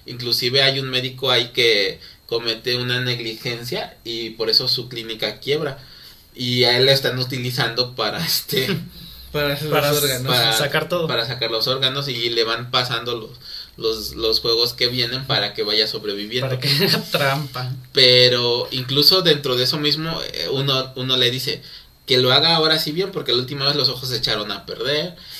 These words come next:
Speaker 1: y que lo golpearon, recibió una golpiza porque esos órganos iban dañados.
Speaker 3: Mm.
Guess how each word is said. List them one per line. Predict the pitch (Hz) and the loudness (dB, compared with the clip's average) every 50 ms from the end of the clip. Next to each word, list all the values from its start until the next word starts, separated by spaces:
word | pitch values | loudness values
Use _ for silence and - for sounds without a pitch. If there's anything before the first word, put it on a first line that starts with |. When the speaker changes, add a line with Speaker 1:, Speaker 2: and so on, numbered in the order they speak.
| - - | -12 -10
Speaker 1:
y | 120 117 | -10 -4
que | 120 - 120 117 | 2 4 4 6
lo | 113 113 113 107 | 6 4 2 2
golpearon, | 107 101 98 98 - - 117 113 117 123 131 135 135 139 143 143 143 139 - | 0 0 -2 -4 -4 -2 0 2 2 4 2 2 0 0 -4 -6 -10 -10 -10
recibió | 120 117 127 131 123 120 | -8 -6 -6 -6 -4 -4
una | 123 120 | -4 -2
golpiza | 117 117 107 - 113 110 113 - - | -2 -4 -6 -6 -8 -8 -8 -6 -8
porque | - 110 - - 113 | -10 -12 -10 -8 -6
esos | - 117 113 127 | -6 -4 -4 -4
órganos | 120 107 110 110 110 113 117 | -4 -4 -4 -4 -6 -8 -8
iban | 113 107 107 110 107 | -8 -8 -8 -8 -8
dañados. | 104 104 104 113 117 117 110 110 - - - - - - | -8 -8 -6 -6 -6 -6 -6 -10 -12 -16 -20 -20 -16 -12
Speaker 3:
Mm. | 135 131 131 127 127 131 | -10 -10 -8 -8 -8 -8